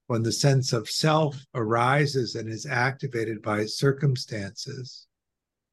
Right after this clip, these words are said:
then <clears throat> you can have an aversive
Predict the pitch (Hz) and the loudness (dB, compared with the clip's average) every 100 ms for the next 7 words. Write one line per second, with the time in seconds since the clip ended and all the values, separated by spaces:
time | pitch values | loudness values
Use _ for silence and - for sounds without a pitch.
0 | _ _ _ _ _ _ _ _ - 113 | _ _ _ _ _ _ _ _ 0 2
1 | 113 110 107 131 - - 123 113 175 _ | 2 0 -4 -8 -14 -6 -4 -4 -8 _
2 | _ _ _ _ _ _ _ _ _ _ | _ _ _ _ _ _ _ _ _ _
3 | _ _ _ _ _ _ _ _ _ _ | _ _ _ _ _ _ _ _ _ _
4 | _ _ _ _ - 113 139 113 120 117 | _ _ _ _ -6 0 2 4 4 4
5 | 107 101 107 139 135 - 107 | 0 -2 2 4 4 2 -2